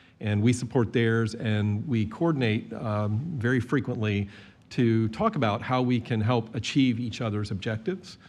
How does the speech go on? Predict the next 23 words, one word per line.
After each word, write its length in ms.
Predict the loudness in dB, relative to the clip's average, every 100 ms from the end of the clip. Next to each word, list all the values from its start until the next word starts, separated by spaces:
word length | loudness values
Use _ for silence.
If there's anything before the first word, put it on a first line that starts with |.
| -20 _ _
So 320 | -4 0 2 2
I 100 | 0
just 220 | 0 0
wanted 240 | 2 2
to 100 | 0
highlight 420 | 0 2 2 0
for 140 | -2 -2
the 60 |
board 360 | 0 2 2 2
that 80 | 0
we're 240 | 0 2
being 200 | 2 4
recognized 800 | 2 2 0 2 2 2 0 0
as 160 | -2 -2
a 40 |
best 280 | 0 -2 -2
practice 520 | -4 -2 -2 -4 -4
in 120 | -2
the 80 | -2
state 200 | 0 -2
of 60 | -2
Florida 420 | 0 2 2 0
for 500 | -2 -4 -2 -2